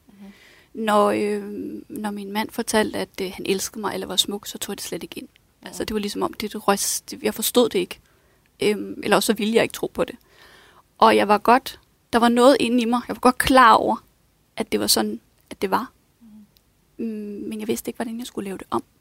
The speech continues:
Speaker 1: Mhm.
Speaker 2: Øhm, og samtidig så havde jeg også en følelse af, at den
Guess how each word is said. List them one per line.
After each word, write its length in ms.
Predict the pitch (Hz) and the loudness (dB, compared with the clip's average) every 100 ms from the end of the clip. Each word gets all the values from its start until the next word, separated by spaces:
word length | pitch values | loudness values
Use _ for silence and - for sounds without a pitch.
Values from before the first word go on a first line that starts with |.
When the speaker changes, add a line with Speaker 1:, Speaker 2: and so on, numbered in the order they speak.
| _ _ | _ _
Speaker 1:
Mhm. 60 | 190 - _ _ _ _ _ - - - _ _ _ _ _ _ _ 233 | -20 -20 _ _ _ _ _ -20 -20 -20 _ _ _ _ _ _ _ 0
Speaker 2:
Øhm, 680 | 214 202 - - - - - | 0 -4 -8 -12 -14 -16 -8
og 140 | - 214 | -4 0
samtidig 460 | 220 233 - - | 0 0 -2 -4
så 120 | 269 220 | -4 -6
havde 200 | 226 220 | -4 -4
jeg 80 | |
også 140 | 214 233 | -4 -6
en 40 | |
følelse 420 | - 226 240 - | -6 -6 -4 -4
af, 100 | 233 233 | -4 -4
at 60 | - _ _ _ _ - | -12 _ _ _ _ 2
den 160 | 262 | 2